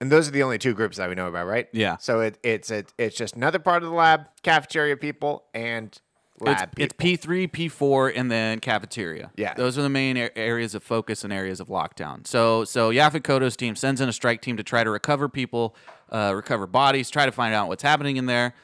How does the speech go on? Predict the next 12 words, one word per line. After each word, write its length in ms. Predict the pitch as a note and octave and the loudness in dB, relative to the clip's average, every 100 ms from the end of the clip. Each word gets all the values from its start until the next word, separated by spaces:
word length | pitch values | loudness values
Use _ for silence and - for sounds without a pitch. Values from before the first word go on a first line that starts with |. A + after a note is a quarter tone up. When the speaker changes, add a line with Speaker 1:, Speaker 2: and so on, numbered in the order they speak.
| _ _ - | _ _ -2
Speaker 2:
They 220 | G#2+ G#2+ | 0 0
stumble 400 | - B2+ B2+ A#2 | -2 -2 0 -2
upon, 500 | A2 B2 A#2+ A#2 A2+ | -4 0 2 4 2
uh, 480 | A2 A2 G#2+ G#2 G2+ | 2 2 2 2 0
one 240 | A2+ A#2+ | 0 0
of 80 | A#2 | 2
the, 280 | G2+ F#2+ F#2 | 0 0 0
one 160 | A#2 A2+ | -2 -2
of 40 | |
the 60 | G#2 | -2
lead 220 | B2+ B2 | -2 0
scientists. 680 | D3+ D#3 E3+ - E3 - | 2 2 0 -2 -2 -2